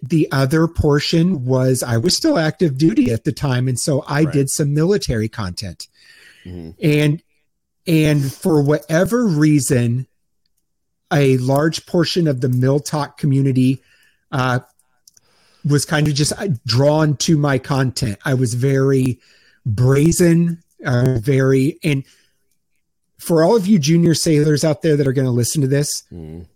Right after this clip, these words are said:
Speaker 1: don't, don't hear what I'm about to say and be like, "Well, Chief said." I was an
Speaker 2: Yeah.
Speaker 1: idiot.
Speaker 2: <laughs>
Speaker 1: Okay.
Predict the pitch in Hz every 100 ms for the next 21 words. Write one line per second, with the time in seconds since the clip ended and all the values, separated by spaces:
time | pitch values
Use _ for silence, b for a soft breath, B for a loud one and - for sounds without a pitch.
0 | 233 123 113 156 180 202 - _ _ _
1 | - 143 120 160 180 202 - - - 170
2 | 165 156 147 - 147 151 139 143 - 143
3 | - 165 139 123 127 117 110 104 - 120
4 | 123 - - 233 302 - 135 92 95 _
5 | b b b - 202 294 294 247 180 156
6 | 143 160 151 147 151 480 523 453 - 415
7 | - 185 - - 147 - 151 151 165